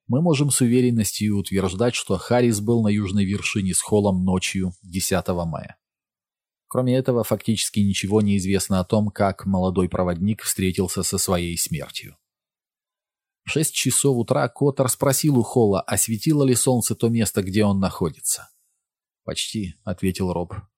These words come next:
И это было утешительно, поскольку чуть раньше он признался, что весь дрожит из-за ужасного холода. С учетом того, что, по словам Роба, он был не в состоянии идти, это было очень удручающее известие для всех слушавших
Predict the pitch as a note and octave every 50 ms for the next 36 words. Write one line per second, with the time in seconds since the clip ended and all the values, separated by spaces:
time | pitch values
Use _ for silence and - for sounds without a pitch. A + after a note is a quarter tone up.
0 | _ - A2 G#2+ A#2 - - G#2+ G2 A#2+ A2+ G#2+ G#2+ G#2 G2+ F#2 - G#2 F#2 -
1 | - B2+ B2 - F2 E2 F2 F2 - F#2 - - - G2+ F2+ - - F2+ - -
2 | G2+ F2+ - F#2+ G2 G#2 G2 - - G2+ F#2 F#2 F2 - F#2+ F#2 F2 G2+ G2+ G2
3 | F#2 - F#2 E2+ - - - G#2+ G2 F2+ F#2 F#2 F2 E2 - G#2 F#2+ F#2+ E2+ G2+
4 | G#2+ - - F#2+ E2+ E2 F#2+ F#2 F#2 F#2+ F#2+ F2+ F#2+ F#2 F2 - - F2+ E2 E2+
5 | - - - G2+ F2+ E2+ D#2+ - - - _ _ _ _ _ _ _ _ _ _
6 | _ _ _ - - A#2+ - - D3 - C#3 C3+ - C#3 C3+ C#3 C#3 B2 - -
7 | C3 A#2+ A2 - A#2 - - A#2+ A#2+ A#2+ A#2+ A#2 A#2 A2+ A#2+ A#2+ A2 A2 A2 -
8 | - A#2 A#2 A#2 A#2 A2 A2+ A2+ A2 A2 A2+ A2 G2+ - A#2 G#2 - - A2+ A2
9 | G#2+ G#2+ G#2 G2+ G2+ G2 F#2+ F2 - - - A#2+ A#2+ - F#2 A2 - - G#2 G2
10 | G#2 G2+ G2+ G2 - - - A#2 A#2+ A#2+ - - A#2+ A#2 A2 E2+ - A2+ F#2+ G#2
11 | G2+ G2 - - G#2 G2+ G2+ G2 - - - G2 F#2+ F#2+ F2+ F#2 F#2+ G2+ G2+ -
12 | - - G2+ F#2+ F#2+ F2+ F2+ F2+ E2+ - - G2 G2 F#2+ - - - - F#2 F2
13 | - - F2 - - F#3+